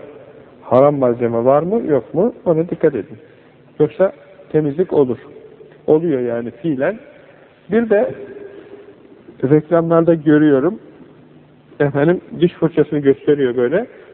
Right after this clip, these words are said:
Üstüne kocaman solucan gibi şeyi sıkıyor, diş macununu. Böyle uzun bir şey. O yani böyle çok harcayın diye israfı teşvik ediyor ama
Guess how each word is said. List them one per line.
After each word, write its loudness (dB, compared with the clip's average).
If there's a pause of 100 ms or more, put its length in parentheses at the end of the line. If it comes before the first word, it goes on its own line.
(100)
Üstüne 0
kocaman 0
solucan 0
gibi -4
şeyi -4 (500)
sıkıyor, 2 (320)
diş -10
macununu. 0 (540)
Böyle 4
uzun 0
bir -6
şey. -4 (500)
O 4
yani 2
böyle 2
çok -2
harcayın 2
diye 0
israfı 0
teşvik -2
ediyor 0
ama -2